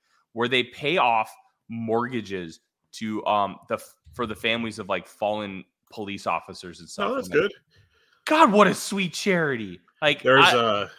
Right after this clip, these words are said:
Speaker 2: there's some
Speaker 1: once I'm in
Speaker 2: charities. Oh, go ahead. I'm sorry.
Speaker 1: Once I'm in a better finan-, financial position, they have, they do, like, monthly gimmicks where it's, like, a subscription, like, you know, you would do for, like, a streaming service. I'm gonna donate to that 'cause that's, that's a charity I can get behind.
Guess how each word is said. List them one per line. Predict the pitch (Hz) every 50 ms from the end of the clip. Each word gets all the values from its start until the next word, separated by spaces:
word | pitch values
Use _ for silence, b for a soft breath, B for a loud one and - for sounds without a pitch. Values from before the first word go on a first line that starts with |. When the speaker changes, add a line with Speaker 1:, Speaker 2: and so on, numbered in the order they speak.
| - -
Speaker 2:
there's | 139 135 139
some | 156
Speaker 1:
once | 170 - -
I'm | 220 202 143
in | 147
Speaker 2:
charities. | 143 131 131 123 110 - - - - - _ _ _ - 123
Oh, | 131
go | 110 123
ahead. | 117 123 113
I'm | 98 95
sorry. | - - 90 82 90
Speaker 1:
Once | 135 131 147 175 175 -
I'm | 196 170
in | 151
a | 127 110
better | - 131 139 135
finan-, | 127 - 135 123 123 120 123 127 123 - _ 104 -
financial | - 120 117 117 117 - -
position, | 117 110 104 110 117 - 120 101
they | 98 101
have, | 101 104 98 90 -
they | 107 110
do, | 107 113 110
like, | 104 95 - 92
monthly | 92 95 107 - 101
gimmicks | 90 85 87 85 85 80 - -
where | - 90 87
it's, | 82 -
like, | 92 87 82 - _ _ _ _ _ _ -
a | 120
subscription, | - - 104 90 - - 101 92 - - 98 90
like, | 87 87 85 -
you | 90
know, | 87 82
you | 80 82 82
would | 80 82 78 _ _
do | - 85
for, | 82 - 87
like, | 82 82 78 -
a | -
streaming | - - 98 95 90 85 82
service. | - - 80 76 73 _ _ _ _ _ _ _ _ _ -
I'm | - 254
gonna | 359 370 294
donate | 214 330 349 370 339 285 214 -
to | - 151
that | 120 104 90 82 80 -
'cause | - 143
that's, | 139 233 285 320 311 - - - b b b b b b b
that's | 131 147 240 339 370 - -
a | 254 190
charity | - - 208 196 185 160 160 143
I | 143
can | 139 - 123 110
get | 113 113 104
behind. | - 98 87 - 95 80 73 67 -